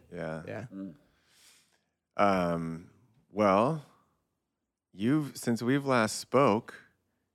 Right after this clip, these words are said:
Speaker 1: you've, you've, uh, had quite an experience, huh?
Speaker 3: Oh, yeah.
Speaker 1: You went that day and got a tattoo that is unreal.
Speaker 3: Yeah. <laughs>
Speaker 1: Beautiful. And, uh,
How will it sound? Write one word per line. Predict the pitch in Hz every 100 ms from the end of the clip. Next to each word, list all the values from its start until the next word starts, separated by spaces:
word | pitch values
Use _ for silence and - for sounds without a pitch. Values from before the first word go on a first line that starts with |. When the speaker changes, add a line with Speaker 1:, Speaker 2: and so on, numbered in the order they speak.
| _
Speaker 1:
you've, | 104 120 117 113
you've, | 107 117 135 123 117
uh, | 104 95 87 85 82 _ _ -
had | 90 110
quite | - 113
an | 104
experience, | - - 131 120 82 -
huh? | 90 110 139 -
Speaker 3:
Oh, | 98
yeah. | 101 87 82 98 _ _ _
Speaker 1:
You | - 104
went | 120 92
that | 104 104 -
day | 98 104 87 -
and | 82
got | 82
a | 78
tattoo | - 80 80 - 87
that | 78 76 -
is | 78 - _ -
unreal. | 82 78 82 76 73 117
Speaker 3:
Yeah. | 104 107 92 90 95 - - -
<laughs> | - -
Speaker 1:
Beautiful. | 87 87 85 76 78 - _ _ _ _ _ _ _
And, | 92 95 90 90
uh, | 87 82 78 78